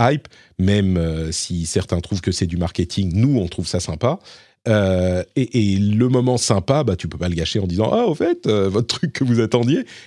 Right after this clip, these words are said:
eh ben, comme vos potes de Xbox, euh, vous l'aurez pas cette année, salut », tu vois. Donc, euh, bah, bon, à voir. Moi, je, moi, je, je veux croire qu'il sortira, mais je serais pas du tout surpris s'il, s'il sort pas, quoi.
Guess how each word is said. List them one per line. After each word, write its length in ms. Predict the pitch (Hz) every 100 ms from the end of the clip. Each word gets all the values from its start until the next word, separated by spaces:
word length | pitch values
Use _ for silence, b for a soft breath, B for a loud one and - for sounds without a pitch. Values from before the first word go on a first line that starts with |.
| B
eh 60 |
ben, 120 | 107 113
comme 180 | 196
vos 140 | 165 165
potes 220 | - 143
de 100 | 127
Xbox, 540 | 117 110 143 214 - 247
euh, 520 | 127 120 117 120 123
vous 80 | 117
l'aurez 180 | 113 147
pas 180 | 277 339
cette 200 | 349 339
année, 580 | 381 339 339 339 339 320
salut », 540 | 294 359 330 359 311 -
tu 100 | 95
vois. 180 | 104 - B B B B
Donc, 280 | 92 90 -
euh, 120 | 87
bah, 100 | 113
bon, 140 | 92 - _ _ -
à 80 | 104
voir. 260 | 90 82 98
Moi, 120 | 175
je, 100 | 190
moi, 160 | 190 247
je, 160 | 165 123 _ _ 139
je 140 | 120
veux 260 | 107 143 196
croire 260 | - 175
qu'il 140 | - 117
sortira, 560 | 113 - 117 107 143
mais 200 | 127 90
je 60 | 85
serais 180 | 87 87
pas 120 | 107
du 140 | 92
tout 100 | 101
surpris 320 | - 87 104
s'il, 420 | 92 87 78 69 -
s'il 180 | 80
sort 200 | 69 -
pas, 100 | - -
quoi. 120 | _